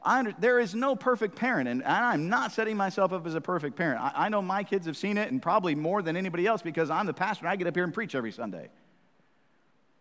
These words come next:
But they see the inconsistencies in life.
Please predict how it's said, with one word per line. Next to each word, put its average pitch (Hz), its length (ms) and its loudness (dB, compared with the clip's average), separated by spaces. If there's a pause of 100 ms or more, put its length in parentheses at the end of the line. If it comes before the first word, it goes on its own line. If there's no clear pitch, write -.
(400)
But 190 160 0
they 190 140 4
see 269 520 2
the 196 200 0
inconsistencies 156 1000 -2
in 107 140 -4
life. 90 220 -6